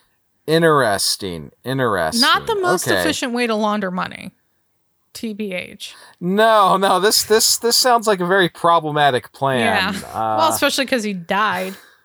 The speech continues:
Speaker 2: So.
Speaker 1: Yeah, it, and it didn't work out. I, I, I'm assuming he was not particularly <laughs> thorough when screening his accomplice
Speaker 2: Mm-hmm.
Speaker 1: for this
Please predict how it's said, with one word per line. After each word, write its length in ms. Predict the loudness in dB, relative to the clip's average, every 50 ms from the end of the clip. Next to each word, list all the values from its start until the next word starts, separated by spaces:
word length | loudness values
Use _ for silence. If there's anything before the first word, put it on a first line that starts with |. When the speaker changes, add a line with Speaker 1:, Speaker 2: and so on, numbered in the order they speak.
| _ _ _ _ _ _ _
Speaker 2:
So. 600 | -20 -18 -14 -10 -8 -6 -6 -6 -8 -10 -10 -12 -14 _ _ _ -18 -18 -16 -20 -20 -18 -18 -18 -10 0
Speaker 1:
Yeah, 360 | 2 4 6 6 6 6 4
it, 100 | 2 0
and 240 | -4 -2 -2 0 0
it 60 | -2
didn't 220 | -2 -4 -2 0
work 240 | 0 0 0 2 2
out. 280 | 4 4 4 4 4 4
I, 360 | 4 2 2 2 2 2 0
I, 40 | -2 -4 _
I'm 180 | -4 -2 -2 0
assuming 520 | 2 2 4 4 4 2 2 2 0 0
he 260 | 0 -2 -2 -2 -2
was 280 | 0 0 -2 -2 -2 0
not 400 | 2 4 4 4 2 0 _ _
particularly 580 | -14 -10 -10 -10 -8 -4 0 0 2 2 0 -2
<laughs> 120 | -4 -4 -2
thorough 380 | 0 0 2 2 2 2 2 0
when 180 | 0 -2 -2
screening 800 | -2 -2 -2 -2 -2 -2 -2 -2 0 -2 -2 -2 -2 -2 -4 -8 -10 _ _ _ _ -20 -20 _ _ _ _
his 240 | _ -4 -4 -2 -2
accomplice 800 | -2 -4 -2 0 2 2 4 2 2 0 0 0 0 0 0 -2
Speaker 2:
Mm-hmm. 100 | -2 -2
Speaker 1:
for 140 | -2 -2 0
this 480 | 0 -2 -2 -2 -2 -2 -2 -2 -4